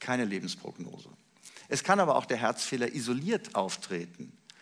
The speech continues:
Und dann ist es entscheidend für dieses Kind, dass wenn nach einer ausführlichen Beratung, die erfolgt dann zwischen verschiedenen Disziplinen, da kommt der Neugeborenen-Spezialist dazu, dann kommt der Herz-, der Kinderkardiologe dazu,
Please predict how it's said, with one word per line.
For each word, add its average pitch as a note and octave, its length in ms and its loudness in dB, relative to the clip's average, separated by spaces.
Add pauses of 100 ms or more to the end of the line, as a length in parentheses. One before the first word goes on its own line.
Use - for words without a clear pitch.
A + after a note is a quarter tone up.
(220)
Und A#2 140 -2
dann E3+ 120 4
ist E3+ 120 -2
es D3+ 100 -6
entscheidend D#3+ 720 4
für A2+ 160 -4
dieses A2 400 -6
Kind, A#2+ 400 -4 (500)
dass A2+ 280 -2
wenn A#2+ 340 2
nach A2 280 0
einer G2+ 280 2
ausführlichen A2 760 0 (100)
Beratung, A2+ 840 0
die G2+ 280 -6
erfolgt G2+ 580 -4
dann F2 320 -2 (280)
zwischen A#2 440 -4
verschiedenen G#2+ 480 -4
Disziplinen, C3 680 -4
da F#2+ 100 -2
kommt F2+ 220 -8
der E2+ 100 -4
Neugeborenen-Spezialist A#2+ 1160 -2
dazu, A2 460 -4 (240)
dann F2 180 -6
kommt F#2+ 400 -6
der F2+ 120 0
Herz-, G#2+ 460 2
der - 100 -2
Kinderkardiologe C3 1080 0
dazu, A#2+ 560 -2